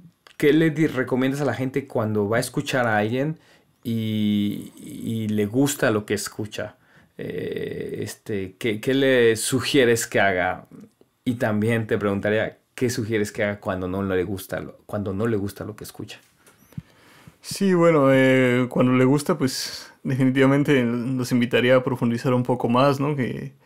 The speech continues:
Speaker 2: buscaran un poco, hablaran un poco con el intérprete, que se acerquen con él, le pregunten,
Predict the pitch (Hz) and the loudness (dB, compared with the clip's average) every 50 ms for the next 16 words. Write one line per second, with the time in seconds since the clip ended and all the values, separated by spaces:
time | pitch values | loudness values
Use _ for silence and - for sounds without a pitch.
0 | _ _ - - _ _ _ _ _ - - - 135 120 120 120 127 127 123 - | _ _ -20 -20 _ _ _ _ _ -20 -4 0 2 2 4 4 2 2 0 0
1 | 139 127 - 135 123 120 123 117 113 113 113 110 107 120 123 120 127 131 131 131 | -2 -2 0 0 0 0 2 2 2 2 2 2 2 2 4 4 4 4 4 4
2 | 131 127 123 135 131 131 120 127 117 117 113 117 120 120 120 - 131 127 143 - | 2 2 2 2 0 0 2 0 0 0 0 0 0 0 0 0 0 0 0 -2
3 | 151 139 - 131 123 - 117 - 113 - - 139 131 139 127 123 120 117 110 113 | -2 -2 -4 -6 -6 -6 -6 -6 -6 -4 -4 -4 -4 -2 -4 -2 -2 -4 -4 -2
4 | 113 120 127 135 139 139 135 131 123 120 117 - 117 113 117 123 127 127 127 - | 0 0 2 2 2 2 0 0 0 -2 -4 -4 -4 -4 -2 -2 -2 -4 -4 -4
5 | 120 113 113 - - 135 | -4 -4 -4 -6 -8 -10